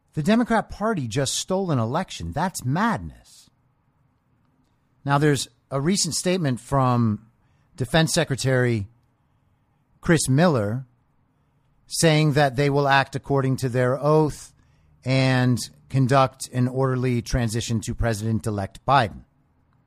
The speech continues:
That's fine. Wouldn't expect him to say anything else. He's doing his job. I can't say anything more about this.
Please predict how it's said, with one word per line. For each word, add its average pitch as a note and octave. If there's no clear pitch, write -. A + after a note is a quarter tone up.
That's G#2
fine. F3
Wouldn't A2
expect -
him A#2+
to A2
say A#2+
anything B2+
else. -
He's -
doing F#2
his A2+
job. D3
I -
can't -
say F3
anything D#3+
more D#3+
about A#2
this. E2+